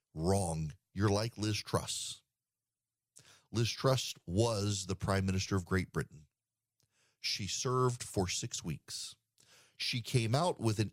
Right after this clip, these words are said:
economically libertarian, small market, Reagan-esque, Thatcherite economic agenda. She proceeded to implement that agenda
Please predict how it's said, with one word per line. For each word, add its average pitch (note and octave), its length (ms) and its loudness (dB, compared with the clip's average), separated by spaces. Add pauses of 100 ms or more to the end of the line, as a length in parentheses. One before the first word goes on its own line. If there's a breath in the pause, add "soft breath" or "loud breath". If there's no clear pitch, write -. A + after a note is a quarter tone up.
(100)
economically C#3+ 720 0
libertarian, A#2+ 880 2
small B2 480 0
market, G#2+ 400 2
Reagan-esque, B2 680 0
Thatcherite G2 640 0 (100)
economic F#2 520 -2
agenda. D2 440 -6 (1700 soft breath)
She - 260 -4
proceeded D#3 720 0
to D#3+ 180 0
implement C#3 540 0
that G#2+ 120 4
agenda F2 560 0